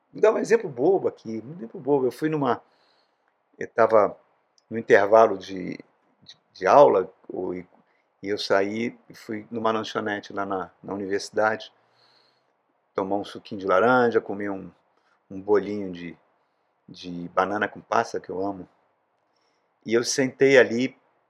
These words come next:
e pedi, a moça falou, "Mas", a moça da lanchonete, "acabou o bolinho." Eu falei, "Mas acabou? Por que que acabou?"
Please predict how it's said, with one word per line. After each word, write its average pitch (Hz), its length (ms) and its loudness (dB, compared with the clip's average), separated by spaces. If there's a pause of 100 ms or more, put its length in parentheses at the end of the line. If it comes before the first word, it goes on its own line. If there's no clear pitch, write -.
e - 80 -14
pedi, 139 460 -8 (280)
a - 180 -2
moça 110 340 -4
falou, 117 220 -6
"Mas", 98 340 -8
a - 100 -10
moça 95 240 -12
da 92 80 -2
lanchonete, - 540 -12 (260)
"acabou 147 280 2
o - 20 -4
bolinho." 98 300 0
Eu - 340 -20
falei, 220 140 -10
"Mas 226 100 -8
acabou? 220 720 -4 (160)
Por 233 100 -12
que 269 100 -10
que 247 80 -6
acabou?" 202 600 -2